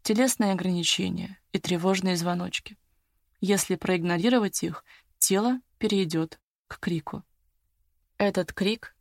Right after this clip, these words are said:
способен отнять у нас саму жизнь.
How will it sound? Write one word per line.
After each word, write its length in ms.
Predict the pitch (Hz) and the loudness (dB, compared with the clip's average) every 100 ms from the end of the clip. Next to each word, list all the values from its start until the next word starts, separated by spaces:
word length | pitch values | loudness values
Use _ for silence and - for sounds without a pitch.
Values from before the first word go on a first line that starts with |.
| _ | _
способен 600 | - - 185 - 175 175 - | -4 0 2 0 0 -2 -2
отнять 480 | 185 190 180 - - | -2 -2 -2 -4 -4
у 100 | 170 | -2
нас 460 | 170 175 202 - - | -2 -2 -6 -8 -8
саму 400 | - 185 165 165 | -4 -2 0 -2
жизнь. 400 | 160 160 170 | -2 -4 -8